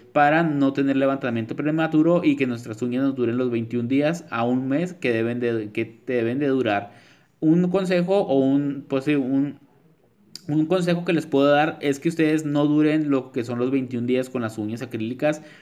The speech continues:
Vayan a hacerse su retoque a los quince días dependiendo del crecimiento que traigan las uñas. Pero yo les aconsejo que sí vayan a los quince días para,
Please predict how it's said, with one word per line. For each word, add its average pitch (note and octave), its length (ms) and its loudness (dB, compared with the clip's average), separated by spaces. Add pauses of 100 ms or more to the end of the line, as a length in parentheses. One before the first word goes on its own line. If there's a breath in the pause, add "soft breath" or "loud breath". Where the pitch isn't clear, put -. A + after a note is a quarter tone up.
(140 loud breath)
Vayan C#3+ 320 2
a - 20 -2
hacerse D3 280 -4
su D#3 200 -2
retoque B2 340 -4
a - 20 2
los C3+ 140 -2
quince C3 400 -2
días C3+ 240 0
dependiendo B2 480 -4
del A#2+ 80 -6
crecimiento B2 540 -4
que B2+ 100 -8
traigan G#2+ 380 -4
las C3+ 140 -6
uñas. D3 400 -2 (340 loud breath)
Pero E3 300 4
yo D#3+ 160 6
les D#3 220 2
aconsejo C#3 480 -6
que C#3 140 -2
sí C3+ 160 -2
vayan C3 240 2
a C3+ 80 -2
los B2+ 140 -8
quince A#2+ 260 -4
días C3+ 300 0
para, C3+ 560 -2